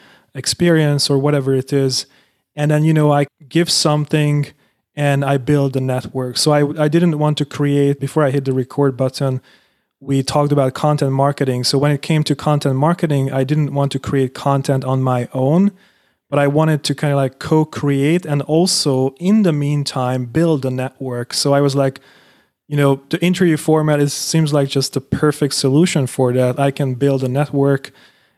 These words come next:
and I can create content, uh, uh, for my audience. Now, it's important that you create the right content. So how to say, so you had the services,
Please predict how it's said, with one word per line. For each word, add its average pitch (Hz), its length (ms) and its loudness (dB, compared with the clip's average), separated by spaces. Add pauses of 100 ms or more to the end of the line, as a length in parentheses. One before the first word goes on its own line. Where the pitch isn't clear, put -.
(120)
and 135 300 0
I 131 220 0
can 131 380 0
create 139 380 2
content, 139 760 0 (480)
uh, - 20 -6
uh, 131 360 0
for 147 260 2
my 131 180 0
audience. 139 680 0
Now, 156 160 2
it's 165 160 0
important 180 480 0
that 151 180 0
you 147 80 0
create 156 240 0
the 139 100 0
right 139 360 2
content. 175 640 0
So 143 420 0 (440)
how 170 180 -2
to 175 100 0
say, 151 240 0
so 156 160 -2
you 147 120 0
had 160 180 -2
the 147 60 -2
services, 139 880 0